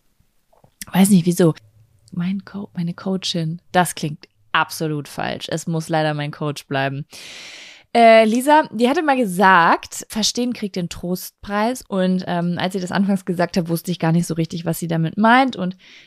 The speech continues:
ja, ich hab dann doch in diesem Jahr auch relativ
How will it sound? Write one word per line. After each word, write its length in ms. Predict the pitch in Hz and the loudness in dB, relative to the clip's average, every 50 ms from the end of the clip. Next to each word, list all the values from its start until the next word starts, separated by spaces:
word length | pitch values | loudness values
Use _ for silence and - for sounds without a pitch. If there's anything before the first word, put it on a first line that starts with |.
| _ - | _ -4
ja, 240 | - 226 185 180 - | 0 0 0 0 -2
ich 140 | - 185 220 | -8 -6 -6
hab 160 | 214 - - | -6 -4 0
dann 180 | 226 214 208 196 | 0 0 0 2
doch 300 | 196 190 190 196 - - | 0 -2 -2 -2 -8 -10
in 520 | - - 185 180 185 185 185 185 185 185 | -6 -4 -2 0 0 0 2 0 0 0
diesem 320 | 208 262 262 233 220 202 | 0 0 0 2 2 2
Jahr 320 | 185 185 185 190 196 180 - | 4 4 4 4 4 4 2
auch 160 | 180 180 - _ _ _ _ _ _ _ _ _ - | -2 -4 -6 _ _ _ _ _ _ _ _ _ -12
relativ 540 | - - 196 196 208 214 208 - 208 190 | -4 0 2 4 4 4 2 0 -6 -8